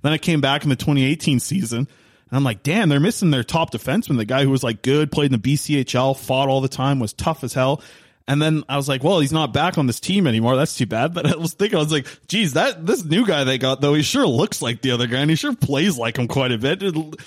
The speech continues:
turns out it was him. He just changed his name, like, changed his first and last name.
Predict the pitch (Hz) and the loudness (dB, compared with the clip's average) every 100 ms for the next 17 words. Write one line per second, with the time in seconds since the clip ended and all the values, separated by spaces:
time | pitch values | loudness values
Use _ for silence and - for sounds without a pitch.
0 | - - 196 185 170 208 156 185 220 180 | -14 -2 2 2 2 2 4 2 2 2
1 | 262 160 160 - - 160 214 202 175 151 | 2 2 0 -4 -4 0 0 2 -2 0
2 | 135 233 123 117 185 190 175 - 185 180 | 0 2 0 0 0 2 0 0 0 2
3 | 190 185 175 180 - 208 330 | 2 2 2 2 0 -4 -4